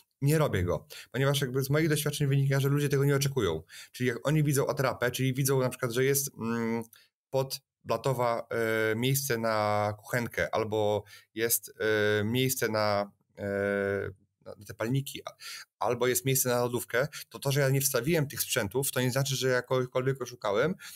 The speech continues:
Po prostu to jest, e, tak jak w Ikei idziesz i widzisz atrapę telewizora. Więc jakby ludzie, e, tego ode mnie nie oczekują.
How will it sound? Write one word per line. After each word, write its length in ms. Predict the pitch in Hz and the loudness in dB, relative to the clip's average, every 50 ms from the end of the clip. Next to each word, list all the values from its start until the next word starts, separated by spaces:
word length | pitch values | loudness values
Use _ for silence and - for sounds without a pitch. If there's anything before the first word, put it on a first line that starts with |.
| - - | -14 -14
Po 80 | - | -6
prostu 240 | 127 156 156 147 131 | -2 0 0 0 0
to 80 | - 147 | 0 0
jest, 200 | 147 156 151 - | 2 2 0 0
e, 220 | - 139 139 135 131 - | 2 2 2 2 2 2
tak 120 | 143 143 | 0 0
jak 60 | 139 | -2
w 80 | 143 139 | -4 -8
Ikei 360 | - - 147 147 147 - 139 | -4 -2 0 0 0 0 0
idziesz 240 | 127 131 143 139 - | 0 0 0 0 -2
i 60 | 135 | -4
widzisz 320 | 131 135 131 131 - - - 85 - | -6 -4 -2 -2 -2 -2 -2 -2 -2
atrapę 300 | - - - 135 - 139 | -2 -2 -2 -2 -2 -2
telewizora. 540 | 131 131 127 127 131 131 120 113 90 80 73 - _ _ - - - - - - - _ _ _ | -2 -2 -2 -2 -2 0 0 0 0 0 -2 -4 _ _ -20 -18 -16 -16 -16 -16 -18 _ _ _
Więc 180 | 135 135 139 - | -4 -2 0 0
jakby 180 | 135 131 143 | 0 0 0
ludzie, 360 | - 143 160 165 180 170 - | 0 2 2 2 2 0 0
e, 240 | - 139 143 143 143 | 2 2 2 2 2
tego 200 | 139 151 156 151 | 0 0 0 0
ode 160 | 147 143 156 | 0 2 2
mnie 180 | 156 156 156 156 | 2 2 4 4
nie 120 | 151 151 | 4 2
oczekują. 500 | 147 147 - - - 120 113 127 160 202 | 2 0 -4 -4 -2 0 0 0 0 -2